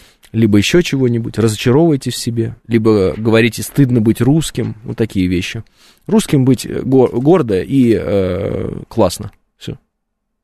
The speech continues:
Это здорово. <laughs> Я русский, какой восторг.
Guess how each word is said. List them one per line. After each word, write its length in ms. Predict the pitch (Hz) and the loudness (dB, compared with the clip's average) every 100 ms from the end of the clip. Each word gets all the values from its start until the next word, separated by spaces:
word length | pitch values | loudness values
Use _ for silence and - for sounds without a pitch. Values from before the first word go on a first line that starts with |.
| _ | _
Это 160 | 151 101 | -4 -2
здорово. 420 | 90 87 110 110 _ _ | -2 -2 -4 -16 _ _
<laughs> 100 | - 247 - _ | -4 -4 -4 _
Я 220 | 151 185 | 0 2
русский, 300 | 175 165 151 - _ | 2 0 -8 -12 _
какой 300 | 156 165 156 | 0 2 2
восторг. 500 | 147 - 87 - | 2 -2 -10 -10